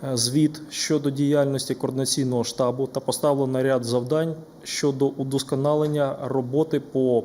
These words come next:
поверненню та о-, обміну полонених та поверненню наших бранців назад. Були прийняті кілька важливих рішень,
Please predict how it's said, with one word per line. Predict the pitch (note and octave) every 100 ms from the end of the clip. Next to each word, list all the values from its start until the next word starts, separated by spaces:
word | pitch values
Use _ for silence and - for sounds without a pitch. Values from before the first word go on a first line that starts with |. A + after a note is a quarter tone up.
| -
поверненню | B2+ C3+ D3+ C#3 C#3 C#3 C3 C3
та | B2+
о-, | C3+ D3
обміну | E3+ C#3+ C3+ C3
полонених | B2+ C3 C#3 E3+ E3 -
та | C3+
поверненню | - B2+ C#3+ C#3 C3 B2+
наших | B2 A#2+ B2
бранців | A#2 C#3 C3+ - A#2 - -
назад. | B2 B2 G#2 G#2+ - - - - - - - - -
Були | A2+ C#3 G3+
прийняті | - E3 F3 F3 - E3 E3 - -
кілька | - D3+ D3+ D#3 C3+
важливих | B2 B2+ B2 C#3 C3 B2
рішень, | G#2+ -